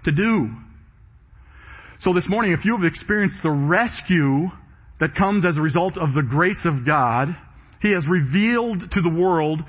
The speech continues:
that you have been redeemed. It is now your responsibility to embrace an understanding that he has something for you. He has something for you. He says that. God has prepared something for you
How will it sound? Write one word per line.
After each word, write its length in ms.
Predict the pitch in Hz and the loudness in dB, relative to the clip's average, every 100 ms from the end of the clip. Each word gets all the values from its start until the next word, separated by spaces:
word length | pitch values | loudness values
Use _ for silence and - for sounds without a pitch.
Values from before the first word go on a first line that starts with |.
| - - | -10 -4
that 180 | 165 160 | -2 2
you 260 | 175 226 | 2 2
have 260 | 202 185 135 | 2 0 0
been 180 | 165 165 | 0 2
redeemed. 760 | 160 147 180 170 143 139 180 196 - - - - - | 2 2 0 2 2 2 0 -6 -12 -20 -20 -20 -4
It 120 | 180 | 0
is 80 | 170 | 2
now 180 | 185 208 | 2 2
your 220 | 196 220 | 2 0
responsibility 840 | 233 180 208 202 175 190 214 180 151 | -2 -4 -2 0 0 0 0 0 0
to 160 | 185 185 | -2 0
embrace 600 | 175 156 120 180 214 - | 2 0 2 0 0 -2
an 120 | 170 175 | -2 0
understanding 680 | 180 160 - 208 202 147 143 - - | 0 -2 -2 0 2 0 -2 -6 -2
that 160 | 165 | -2
he 420 | 147 208 226 226 214 - | 0 2 2 2 -2 -12
has 420 | - 175 175 180 190 - - - | -2 0 2 0 -4 -8 -20 -8
something 500 | - 139 143 143 165 143 - - | -2 -2 0 0 -2 -4 -16 -12
for 100 | - | -4
you. 340 | 175 208 247 - - - - - - - - - - - | -2 -4 -6 -12 -18 -20 -20 -20 -20 -20 -20 -20 -20 -6
He 160 | 202 202 | -2 2
has 180 | 185 165 - | 2 0 -2
something 440 | 196 190 180 170 | -2 0 -2 -2
for 100 | - | -2
you. 160 | 175 175 | -2 0
He 100 | 143 | -2
says 220 | 151 202 143 | -2 -4 -2
that. 180 | 117 113 - | -4 -6 -6
God 160 | 147 156 | -2 -2
has 80 | 156 | -2
prepared 640 | - 143 - 156 143 143 147 - - - | -4 -8 -2 0 2 0 -2 -8 -18 -4
something 600 | 147 143 143 139 143 143 - - | -2 0 0 0 0 -4 -14 -12
for 100 | 127 | -6
you 380 | 123 120 110 110 | -4 -2 -2 -4